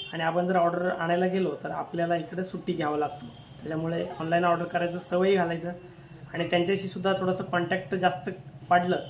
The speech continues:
की मग अजून व्यवसाय करायला आपल्याला सुविधा होते. तर ठीक आहे मित्रांनो, आजचे काम एवढंच आहे आणि मी डेली थोडाफार, अ, व्यवसायाचे ब्लॉग्स अपलोड करत असतो, दुकानाचे ब्लॉग अपलोड करत असतो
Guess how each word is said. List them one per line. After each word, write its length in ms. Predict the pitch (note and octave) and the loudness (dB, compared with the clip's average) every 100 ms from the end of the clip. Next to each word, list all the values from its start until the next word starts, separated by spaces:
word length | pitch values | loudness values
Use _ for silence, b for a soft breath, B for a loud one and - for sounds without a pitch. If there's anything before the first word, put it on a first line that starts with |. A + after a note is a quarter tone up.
| - | -10
की 80 | E3 | -6
मग 200 | E3 D#3+ D#3+ | -6 -6 -4
अजून 280 | D#3+ G3 G#3+ - - - - - - - | -2 0 0 -2 -8 -18 -18 -18 -14 -4
व्यवसाय 340 | E3 D#3 F3+ | -2 2 2
करायला 220 | F3 F3 | 4 2
आपल्याला 300 | E3+ F3 G#3 A#3+ - - - | 0 0 -2 -2 -8 -18 0
सुविधा 200 | F#3 E3+ | 4 4
होते. 440 | C#3+ C#3 - - - - - - - - - - - - - F3+ | 2 -2 -10 -14 -16 -16 -16 -18 -18 -20 -20 -20 -18 -18 -8 0
तर 40 | |
ठीक 160 | A3+ A#3+ | 2 4
आहे 60 | |
मित्रांनो, 320 | B3 A#3 A#3 G#3 E3+ | 6 8 8 6 4
आजचे 280 | E3+ - A3 | -2 -2 -2
काम 280 | G3+ G3+ | 0 2
एवढंच 320 | G3+ F#3 G3+ G#3 | 4 4 2 0
आहे 240 | F3+ G3 | -2 -4
आणि 260 | - E3+ F3+ | -4 -2 0
मी 100 | F3+ | 0
डेली 260 | F3 F3+ | 2 2
थोडाफार, 420 | F3+ F3 F3 F3+ | 2 2 4 2
अ, 220 | F3 E3+ D#3 C#3+ - C#3+ | 2 0 -2 -4 -6 -2
व्यवसायाचे 500 | D3+ D3+ F#3 F3+ F#3 | -2 0 0 2 0
ब्लॉग्स 460 | E3+ E3 E3 - | 0 0 -2 -6
अपलोड 340 | E3+ - F3+ F3 | -8 -2 0 2
करत 200 | F3 E3+ | 0 0
असतो, 240 | E3+ F#3+ | -2 -4
दुकानाचे 460 | D#3 D#3 E3+ E3+ F#3 | -2 2 2 2 -2
ब्लॉग 300 | E3 E3+ E3+ | 0 0 -2
अपलोड 440 | F#3 - F3 F3 | -8 -8 -2 0
करत 240 | E3 D#3+ | 0 -2
असतो 260 | D#3+ D3+ E3+ | -2 -4 -4